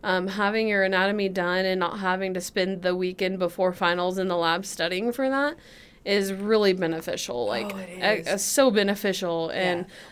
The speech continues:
Speaker 2: Yeah.
Speaker 1: we're gonna be way better off.
Speaker 2: Yeah, well, and it could even be, you know, we finish our anatomy finals in the afternoon, like, our practical portion, typically by, like, at the latest five. So
Speaker 1: Mm-hmm.
Speaker 2: even if you needed to take that brain break in the evening and then start again on Saturday,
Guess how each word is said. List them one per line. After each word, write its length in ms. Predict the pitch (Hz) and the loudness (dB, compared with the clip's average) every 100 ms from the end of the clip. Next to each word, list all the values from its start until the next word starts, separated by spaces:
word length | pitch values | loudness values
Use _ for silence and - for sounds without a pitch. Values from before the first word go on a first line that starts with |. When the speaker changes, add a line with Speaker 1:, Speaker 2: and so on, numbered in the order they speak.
| - | -18
Speaker 2:
Yeah. 60 | - | -8
Speaker 1:
we're 140 | 208 | -2
gonna 140 | 208 208 | 0 2
be 140 | 190 | 2
way 200 | 190 185 | 4 4
better 280 | 185 156 107 | 6 4 4
off. 220 | 82 139 | 2 0
Speaker 2:
Yeah, 300 | 202 180 165 | 0 2 2
well, 180 | 190 233 | 4 4
and 160 | 269 269 | 4 2
it 80 | |
could 120 | 269 240 | -4 -6
even 280 | 254 254 | -4 -4
be, 240 | 202 208 202 | -2 -2 0
you 60 | |
know, 140 | 185 180 | 2 2
we 140 | 196 | 0
finish 400 | 202 208 196 190 | -2 -2 -2 -2
our 220 | 175 170 | 2 2
anatomy 480 | 143 165 156 175 175 | 2 0 0 0 -4
finals 400 | 165 160 160 160 | -4 -2 -2 -4
in 80 | 165 | -4
the 120 | 160 | -4
afternoon, 560 | 135 170 170 165 170 165 | -2 -4 -4 -2 0 0
like, 180 | 160 160 | -2 -4
our 80 | 151 | -4
practical 500 | 170 165 180 180 170 | -2 -2 -2 -4 -2
portion, 500 | 175 170 170 160 165 | -2 -2 -2 -6 -6
typically 540 | 180 180 185 196 208 | -8 -6 -4 -2 -2
by, 300 | 202 180 185 | 0 0 0
like, 360 | 180 165 160 - | 0 0 -2 -6
at 100 | 165 | -8
the 80 | 170 | -2
latest 400 | 156 165 185 - | 0 0 -4 -4
five. 520 | 131 135 131 175 208 | -4 -2 -2 -4 -6
So 200 | 240 196 | -4 -2
Speaker 1:
Mm-hmm. 80 | 185 | -2
Speaker 2:
even 240 | 202 214 226 | -2 -2 -2
if 120 | 208 | -2
you 80 | 196 | -4
needed 320 | 165 165 185 | -2 -2 -2
to 100 | 175 | -2
take 240 | 165 160 143 | -4 -4 0
that 180 | 135 | -2
brain 260 | 147 147 147 | -2 -4 -2
break 300 | 170 180 180 | 0 0 0
in 120 | 160 | -6
the 140 | 147 143 | -6 -8
evening 440 | 147 180 202 214 | -6 -4 -4 -4
and 140 | 175 170 | -4 -4
then 100 | 147 | -6
start 260 | - 156 | -6 -6
again 180 | 160 165 | -4 -4
on 100 | 147 | -6
Saturday, 640 | 156 156 147 165 190 208 | -8 -4 -2 -2 -2 -2